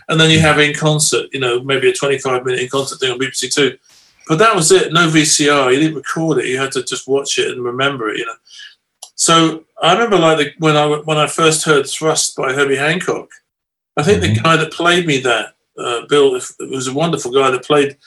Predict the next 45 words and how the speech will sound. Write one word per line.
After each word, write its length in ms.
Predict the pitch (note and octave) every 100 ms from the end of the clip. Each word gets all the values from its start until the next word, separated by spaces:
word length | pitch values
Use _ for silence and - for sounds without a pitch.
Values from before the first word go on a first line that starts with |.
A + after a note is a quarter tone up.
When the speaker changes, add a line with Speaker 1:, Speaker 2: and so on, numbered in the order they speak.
| - _ _ _ _ _ -
Speaker 1:
pl-, 280 | C#3+ C3+ C#3+
dropped 320 | - D#3 -
loads 280 | D3+ D#3+ D3
of 100 | -
bombs 340 | C3 B2+ B2
on 160 | A2 G#2+
me, 140 | A2
you 60 | A#2+
know, 160 | A#2
this 160 | A#2+ A#2
guy. 220 | A#2 A2+
Speaker 2:
Mm-hmm. 520 | A2+ _ _ _ A2
Speaker 1:
But 180 | A#2+ D#3
that, 280 | F3 F#3 -
he 120 | G3
was 160 | G#3 F3
the 80 |
only 160 | F3 E3+
one 180 | D#3 D#3
to 100 | D#3
have 320 | D3+ F3 -
Thrust 500 | - - D3+ B2+ -
on 140 | C#3+ C#3
the 100 | C#3
Isle 160 | C#3
of 80 | C#3
Wight, 200 | D#3 F3
I'm 80 | C3
sure 360 | C3 - F#3+ C#3+
of 80 |
it, 140 | A2 -
you 80 | A#2+
know. 140 | A#2 _ _ - _ _
So 140 | -
it 180 | D#3+ E3
was, 120 | D#3
it 60 | F3+
was 200 | F3+ A2
kind 140 | A#3
of 100 | F#3+
that 220 | G3 F#3+
rare. 600 | D#3 D#3 G#3+ A3 A#2+ - _
This 200 | C3+ B2+
stuff 280 | - D#3+ -
was, 380 | D3 C3+ -